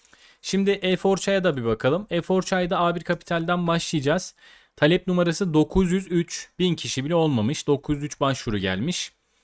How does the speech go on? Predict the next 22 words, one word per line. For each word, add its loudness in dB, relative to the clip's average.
E, 0
Garanti 0
Bankası'ndan -2
talep 0
numarası -2
Efor 0
Çay'da 0
otuz -4
beş -2
bin -2
sekiz -6
yüz -4
kırk -6
bir. -2
Yaklaşık -2
olarak 0
garantiden 2
başvuranlar -2
hem -2
Efor'a 0
hem -2
Seymenlere, -2